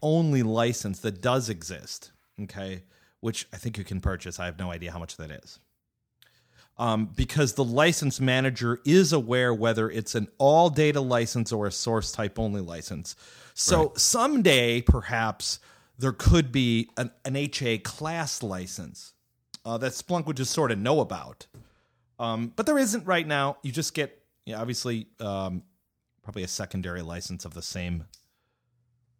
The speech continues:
Speaker 1: uh, the same, um, volume, but you would wanna create a pool, a license pool for your highly available servers,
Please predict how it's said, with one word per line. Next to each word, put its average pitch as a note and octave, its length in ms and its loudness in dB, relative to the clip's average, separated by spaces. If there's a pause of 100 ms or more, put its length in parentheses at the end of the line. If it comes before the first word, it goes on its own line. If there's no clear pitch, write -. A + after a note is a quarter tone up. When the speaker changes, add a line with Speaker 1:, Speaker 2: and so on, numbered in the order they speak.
Speaker 1:
uh, E2 340 -8
the G2+ 100 -12
same, F2 500 -8
um, D2 460 -18 (1120)
volume, A#2+ 680 4 (340)
but D3+ 200 6
you D#3+ 120 6
would D#3 180 4
wanna E3 300 4
create E3 340 0
a B2 60 2
pool, G2 680 2 (1040)
a A#2 60 2
license D#3+ 580 2
pool F#3+ 380 4
for D#3 220 -4
your D3+ 140 -2
highly C3+ 360 -2
available G#2+ 440 -2
servers, G#2 640 -2